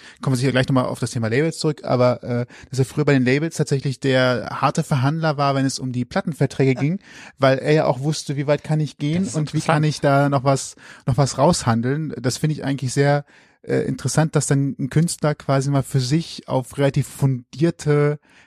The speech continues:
Speaker 1: Kenntnisse zurückgreifen kann, um dann für sich das Beste rauszuholen, weil ich glaube, dass man
Speaker 2: Äh, hinter die feindlichen Linien zu gucken.
Speaker 1: <laughs> Genau. Und auch zu wissen, was die eigentlich wollen und was eigentlich seine Möglichkeiten wären, zu sagen,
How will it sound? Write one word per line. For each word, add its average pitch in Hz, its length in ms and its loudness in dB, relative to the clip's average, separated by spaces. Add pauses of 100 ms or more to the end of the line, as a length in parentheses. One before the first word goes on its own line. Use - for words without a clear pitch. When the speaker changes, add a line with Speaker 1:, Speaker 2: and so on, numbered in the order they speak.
(140)
Speaker 1:
Kenntnisse 170 720 2 (300)
zurückgreifen 175 680 0
kann, 165 300 0
um 147 180 -2
dann 147 140 2
für 147 80 -4
sich 139 100 -4
das 147 140 0
Beste 160 380 0
rauszuholen, 123 640 0
weil 113 120 -2
ich - 100 -10
glaube, 131 140 2
dass 135 120 0
man 131 260 0 (280)
Speaker 2:
Äh, 151 160 -4
hinter 165 300 -6
die 147 80 -10
feindlichen 156 440 -8
Linien 156 320 -6
zu 127 140 4
gucken. 170 320 0
Speaker 1:
<laughs> 214 320 4
Genau. 208 300 6 (260)
Und 196 60 2
auch 202 100 6
zu 214 140 0
wissen, 220 180 2
was 165 140 2
die 160 100 -2
eigentlich 135 220 0
wollen 135 340 2
und 151 200 -6
was 160 180 -2
eigentlich 156 260 -2
seine 135 300 0
Möglichkeiten 156 520 -2
wären, 147 140 -6
zu - 80 -8
sagen, 147 140 -8